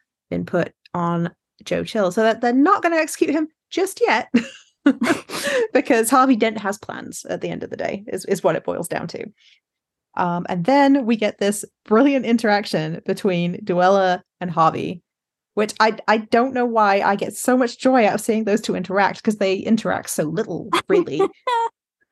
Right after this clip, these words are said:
Speaker 1: But there's just something about it that brings me so much joy. This,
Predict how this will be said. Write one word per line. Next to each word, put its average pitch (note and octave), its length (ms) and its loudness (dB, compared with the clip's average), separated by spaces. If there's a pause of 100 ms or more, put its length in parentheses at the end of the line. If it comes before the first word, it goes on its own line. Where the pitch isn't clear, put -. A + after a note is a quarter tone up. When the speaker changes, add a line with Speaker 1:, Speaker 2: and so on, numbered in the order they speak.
(680)
Speaker 1:
But A3+ 160 2
there's A#3 220 -2
just - 340 0
something C4 380 2
about A#3 320 4
it A#3+ 160 2
that A3+ 160 -2
brings A3+ 260 0
me G3+ 100 0
so A3 220 0
much G#3 300 -2
joy. A3 480 2
This, A3+ 180 -2